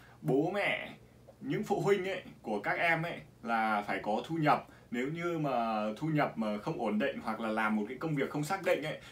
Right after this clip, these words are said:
thì cần phải có một cái số dư trong tài khoản rất là lớn. Mà kể cả có công việc thì cũng phải có số dư trong tài khoản. Mình phải chứng minh được trong tài khoản có ít nhất là khoảng năm trăm triệu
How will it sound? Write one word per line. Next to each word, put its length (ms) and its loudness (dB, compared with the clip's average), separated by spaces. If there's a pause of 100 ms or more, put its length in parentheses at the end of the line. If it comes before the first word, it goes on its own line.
(120)
thì 140 -4
cần 240 0
phải 120 -4
có 100 2
một 220 0
cái 100 -2
số 200 0
dư 240 6
trong 180 0
tài 180 4
khoản 340 -2
rất 140 -2
là 80 0
lớn. 360 2 (320)
Mà 200 -4
kể 160 0
cả 240 2
có 180 -2
công 160 0
việc 180 4
thì 120 -2
cũng 180 -4
phải 180 -2
có 220 2
số 180 0
dư 260 2
trong 180 -2
tài 200 2
khoản. 340 0 (300)
Mình 160 0
phải 140 -2
chứng 200 -2
minh 160 0
được 180 0
trong 200 -2
tài 160 4
khoản 340 -2
có 360 0 (440)
ít 80 -2
nhất 220 4
là 120 2
khoảng 200 0
năm 180 0
trăm 200 0
triệu 400 0